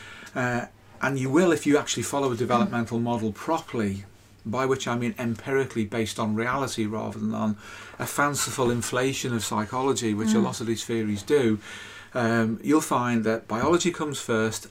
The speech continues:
Speaker 1: then the social adaptation, and then finally psychology. So it's
Speaker 2: Mm-hmm.
Speaker 1: more of a biosocial psycho in terms of its
Speaker 2: Yes.
Speaker 1: development, though by convention people say biopsychosocial.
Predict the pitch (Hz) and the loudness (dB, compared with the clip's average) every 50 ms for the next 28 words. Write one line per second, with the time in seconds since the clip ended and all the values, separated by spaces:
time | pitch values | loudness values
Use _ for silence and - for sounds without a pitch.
0 | - - - - 113 107 98 139 143 156 165 160 147 113 98 - - 113 - - | -20 -20 -18 -14 -10 -6 -2 0 2 2 0 0 -4 -6 -6 -6 -4 -4 -2 -2
1 | 139 127 117 - - 117 113 113 107 110 104 - - 120 113 113 110 107 - 117 | -2 -2 -2 -2 0 0 0 0 0 -4 -6 -6 -6 -4 -4 -4 -4 -4 -4 -4
2 | 107 110 - 110 117 113 113 104 104 101 127 127 117 113 101 - - 135 139 147 | -4 -4 -4 -4 -2 0 0 0 0 0 -2 -4 -6 -6 -6 -2 0 0 2 2
3 | 147 131 120 113 104 - 110 104 104 104 147 151 151 156 147 127 117 98 90 - | 0 -2 -2 -4 -4 -4 -4 -6 -6 -4 -4 -4 -2 -2 -2 -2 -2 -4 -4 -6
4 | - - 220 208 196 175 165 151 117 107 139 139 135 135 139 139 127 107 120 107 | -8 -2 0 0 0 0 0 -2 0 0 0 0 0 0 2 2 0 0 0 -2
5 | 98 - 135 131 131 135 135 131 123 120 117 117 - - - - - - - - | 0 0 0 2 2 2 0 0 2 0 0 -2 -4 -16 -18 -10 -6 -4 0 2
6 | 147 151 156 151 - - 127 113 104 - - - - - - - 127 120 120 113 | 4 4 4 2 2 2 2 2 2 0 -6 -14 -10 -6 -4 -2 -2 -2 -2 -2
7 | - - 113 107 101 95 98 - 117 - - - - 113 107 - 131 123 120 117 | -4 -2 -2 -2 -2 -2 -4 -8 -14 -14 -12 -8 -8 -6 -6 -4 -2 0 0 0
8 | 110 104 110 104 - - 117 110 113 120 117 120 123 90 113 110 104 101 - - | 0 -2 -4 -4 -4 -2 -2 0 0 0 -2 -2 -4 -2 0 0 0 -2 -2 -6
9 | 110 117 113 110 110 110 104 104 - - - 123 113 107 - - 113 104 127 127 | -4 -2 0 2 0 0 -2 -4 -10 -12 -8 -8 -6 -6 -4 -4 -4 -2 -2 -4
10 | 117 104 - 110 104 101 - - - 104 - 117 113 107 107 - - 104 104 101 | -4 -4 -2 -4 -4 -4 -8 -18 -18 -10 -4 -4 -4 -4 -4 -4 -2 -2 -2 -2
11 | 113 110 113 104 101 - 107 104 104 104 101 - - 127 123 117 - - 117 107 | -4 -6 -6 -6 -8 -8 -8 -10 -10 -10 -12 -10 -8 -6 -6 -6 -6 -10 -14 -16